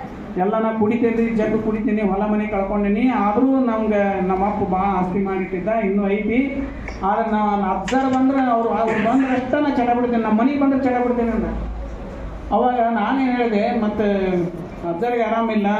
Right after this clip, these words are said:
ಅಂತಂದೆ, "ನನಗೇನ್ ಗೊತ್ತಿಲ್ರಿ, ಒಟ್ಟು ಅವ್ರು ಬಂದ್ರೆ ಬಿಡ್ತೇನೆ ನೋಡ್ರಿ."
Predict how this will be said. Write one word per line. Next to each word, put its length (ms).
ಅಂತಂದೆ, 460
"ನನಗೇನ್ 420
ಗೊತ್ತಿಲ್ರಿ, 440
ಒಟ್ಟು 260
ಅವ್ರು 180
ಬಂದ್ರೆ 240
ಬಿಡ್ತೇನೆ 280
ನೋಡ್ರಿ." 300